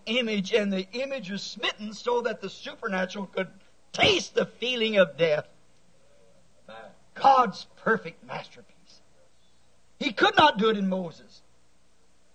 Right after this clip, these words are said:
He could not do it in the prophets Isaiah, who was sawed with saws till he was sawed to pieces. He could not do it in the prophets that were stoned. He could not do it because he couldn't feel it.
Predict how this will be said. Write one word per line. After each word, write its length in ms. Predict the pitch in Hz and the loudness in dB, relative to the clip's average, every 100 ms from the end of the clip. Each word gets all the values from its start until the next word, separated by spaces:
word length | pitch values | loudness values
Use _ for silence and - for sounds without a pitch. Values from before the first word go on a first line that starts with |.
| _ | _
He 120 | 302 196 | -6 -4
could 220 | 359 403 | -2 2
not 240 | 359 - | 2 2
do 80 | 294 | 0
it 80 | 294 | -2
in 80 | 269 | -2
the 100 | 233 | -6
prophets 640 | - 220 262 208 - - _ _ _ - | -6 0 0 0 -10 -14 _ _ _ 0
Isaiah, 720 | 220 240 190 233 233 160 123 - _ - | 2 2 0 2 2 2 -6 -14 _ -8
who 120 | 226 | -4
was 140 | 202 | -4
sawed 540 | - - - 226 233 214 | -4 -4 0 2 2 2
with 120 | 196 | -2
saws 600 | - 240 240 226 202 180 | 0 2 4 4 2 0
till 160 | - 202 | -2 -4
he 160 | 180 - _ | -4 -6 _
was 140 | 165 - | -10 -6
sawed 320 | - 208 175 | -2 0 -2
to 60 | 160 | -6
pieces. 500 | 175 185 - - - _ _ _ - - 226 | -10 -10 -12 -20 -20 _ _ _ -20 -12 -6
He 100 | 208 | -2
could 240 | - 392 | 0 4
not 260 | 349 330 214 | 4 4 0
do 240 | 311 294 | 0 2
it 120 | 254 - | 2 0
in 80 | 254 | -8
the 80 | 233 | -8
prophets 540 | - 220 262 226 - | -2 0 0 0 -10
that 160 | - - | -10 -8
were 80 | 190 | -8
stoned. 720 | - - 240 240 214 170 139 _ - - - | -8 -8 -8 -8 -10 -12 -16 _ -20 -20 -14
He 120 | 208 | -12
could 200 | - 359 | 0 0
not 280 | 381 - - | 4 2 2
do 60 | 330 | -4
it 80 | 359 | -6
because 360 | 339 311 381 | -2 2 2
he 80 | 269 | 0
couldn't 300 | - 807 807 | 0 -2 -2
feel 360 | - 403 466 320 | 0 4 6 6
it. 220 | 214 | 2